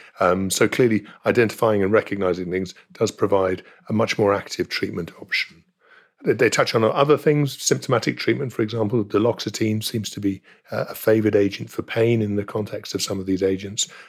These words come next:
Um, and then they go through the, the more conventional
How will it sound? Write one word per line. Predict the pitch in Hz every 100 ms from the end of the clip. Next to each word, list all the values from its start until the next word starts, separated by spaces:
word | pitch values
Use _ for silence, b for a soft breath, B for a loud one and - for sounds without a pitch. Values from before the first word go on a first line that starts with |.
| B
Um, | 92 92 95 90 B B _
and | 104 107 - b -
then | 123
they | 120
go | 117
through | 107 113
the, | 104
the | 143 107
more | 107
conventional | 101 107 104 123 - 107 92